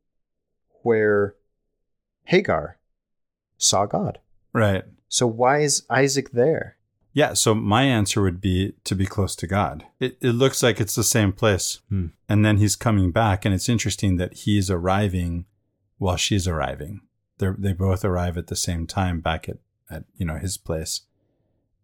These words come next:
Speaker 2: And, and he's going out to meditate.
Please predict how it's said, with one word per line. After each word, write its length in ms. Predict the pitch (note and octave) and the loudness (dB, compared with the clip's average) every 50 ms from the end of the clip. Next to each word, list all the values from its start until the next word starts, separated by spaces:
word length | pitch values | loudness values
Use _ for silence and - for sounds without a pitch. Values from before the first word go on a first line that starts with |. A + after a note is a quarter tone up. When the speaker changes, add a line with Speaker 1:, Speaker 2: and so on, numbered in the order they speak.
| _ _ | _ _
Speaker 2:
And, 580 | - F#2 F2+ E2+ E2+ E2+ E2 E2 E2+ E2+ - - | -2 0 0 0 -2 -2 -2 -2 -4 -4 -6 -4
and 140 | - G#2 F#2 | -4 0 2
he's 160 | G#2+ G#2+ G2 | 2 0 0
going 220 | G2 A2 G#2 G2+ G2 | 0 0 2 2 2
out 160 | F#2 F2+ - | 0 -2 -2
to 80 | - | -4
meditate. 640 | F2+ F2 F2+ G2 F#2+ G2 F#2+ - - F2 D#2+ - - | -4 -2 0 0 0 -2 -4 -4 -6 -6 -6 -8 -10